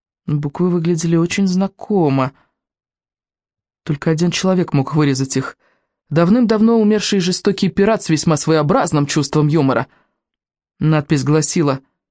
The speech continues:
«Берегись, сюда входящий». «Черноборот оголтелый!» воскликнул Рыбьенок. «Похоже, раньше хижина принадлежала ему». «Ой-ой-ой!»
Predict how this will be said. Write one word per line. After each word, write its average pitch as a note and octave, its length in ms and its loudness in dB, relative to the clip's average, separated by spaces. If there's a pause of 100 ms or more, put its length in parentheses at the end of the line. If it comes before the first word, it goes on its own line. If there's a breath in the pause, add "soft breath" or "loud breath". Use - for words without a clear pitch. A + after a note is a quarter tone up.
(720)
«Берегись, D3+ 1000 -2 (640)
сюда D3+ 500 0
входящий». - 960 -2 (1700 loud breath)
«Черноборот G3 840 0
оголтелый!» D#4+ 840 0 (380 loud breath)
воскликнул D#3+ 580 2
Рыбьенок. F3 540 0 (240 loud breath)
«Похоже, D#3+ 480 0
раньше A3 340 0
хижина A#3 520 2
принадлежала E3+ 540 2
ему». F#4+ 480 0 (1700)
«Ой-ой-ой!» G3 480 0